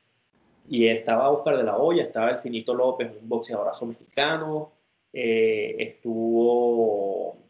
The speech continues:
el kick Pambelé. Entonces tú veías que quizás estaba Oscar de la Hoya caminando con Pambelé, y los niñitos en Colombia, por más que uno conoce más a, a, a de la Hoya que al propio Pambe, las, los niños corrían era a ver a Pambelé.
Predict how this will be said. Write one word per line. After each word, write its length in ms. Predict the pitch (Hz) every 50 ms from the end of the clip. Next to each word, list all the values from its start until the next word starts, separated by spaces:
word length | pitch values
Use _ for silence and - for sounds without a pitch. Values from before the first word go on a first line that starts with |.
| _ _ _ _ _ -
el 160 | 135 120 113
kick 200 | - 123 117 -
Pambelé. 600 | - 139 139 135 127 120 120 135 147 160 165 151
Entonces 220 | - - 123 - -
tú 100 | 151 156
veías 200 | 160 165 170 165
que 100 | - 147
quizás 240 | 120 120 131 143
estaba 240 | 147 - 175 170 165
Oscar 240 | 170 170 175 175 170
de 60 | 165
la 140 | 156 139 139
Hoya 320 | 165 180 175 160 151 143
caminando 360 | 123 123 123 123 123 127 151 156
con 160 | 170 160 -
Pambelé, 480 | 147 - 120 127 139 160 151 151 - _ _ _ _ _ _ _ _ -
y 100 | 147 143
los 140 | 135 131 117
niñitos 340 | 123 127 127 120 - 160 160
en 80 | 165 170
Colombia, 520 | - 147 156 175 175 156 151 143 135 -
por 140 | 123 117 113
más 140 | 113 123 -
que 140 | - 160 156
uno 300 | 156 156 156 165 165 -
conoce 320 | 151 139 131 131 - 160
más 180 | 156 151 151 151
a, 140 | 160 151
a, 420 | - - - 123 - - 123 123 120
a 20 |
de 100 | 123 120
la 100 | 120 117 113
Hoya 240 | 127 143 156 160
que 60 | 151 135
al 80 | 123
propio 240 | - 127 - 160 160
Pambe, 460 | - 165 156 147 143 139 151 147 - _ _ _ _ _ _ _ _ _ _ _ _ _ _ _ _ -
las, 300 | - 123 - - - -
los 140 | 139 123 123
niños 280 | 123 120 123 131 127
corrían 360 | - 160 123 113 120 123 123 131
era 140 | 131 131
a 20 | 131
ver 120 | 135 135
a 60 | 135
Pambelé. 440 | 135 131 120 107 107 - 107 107 -